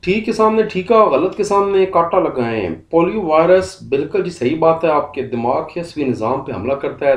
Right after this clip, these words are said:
तभी तो आपका जिस्म फालिज ज़्यादा हो जाता है। अमूमन टांगों पे सबसे ज़्यादा इसका अटैक होता है, तो पोलियो एक असवी निज़ाम पर हमला करता है। दुरुस्त, एंटीबायोटिक अद्वियात वायरस के खिलाफ मददगार साबित होती हैं, बिल्कुल गलत बात है। वायरस के खिलाफ वैक्सीन होती है,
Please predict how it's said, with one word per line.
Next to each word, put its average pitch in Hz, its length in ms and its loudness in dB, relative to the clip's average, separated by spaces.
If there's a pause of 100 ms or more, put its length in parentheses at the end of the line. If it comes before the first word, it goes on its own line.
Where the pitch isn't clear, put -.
तभी 127 240 -6
तो 135 100 -4
आपका 120 260 -6
जिस्म 123 440 -4
फालिज 120 340 -4
ज़्यादा 113 260 -4
हो 113 100 -4
जाता 107 380 -6
है। 110 60 -8
अमूमन 110 520 -8
टांगों 127 280 -2
पे 127 100 -16
सबसे 110 300 -12
ज़्यादा 95 240 -10
इसका 104 240 -12
अटैक 90 400 -12
होता 113 200 -12
है, 117 140 -16 (420)
तो 113 120 -8 (120)
पोलियो 135 560 -2
एक 110 280 -8
असवी - 300 -12
निज़ाम 90 340 -12
पर 92 120 -14
हमला 85 200 -12
करता 113 320 -12
है। 120 160 -10
दुरुस्त, 165 340 0 (420)
एंटीबायोटिक 165 680 0
अद्वियात 139 640 0
वायरस 131 300 0
के 190 80 -6
खिलाफ 170 260 0
मददगार 147 420 -2
साबित 170 260 -2
होती 165 240 -2
हैं, 139 160 -2
बिल्कुल 120 420 -4
गलत 151 280 -2
बात 147 220 -2
है। 175 140 0
वायरस 135 320 2
के 180 100 -6
खिलाफ 143 420 -2
वैक्सीन 139 560 -2
होती 123 300 -2
है, 131 200 0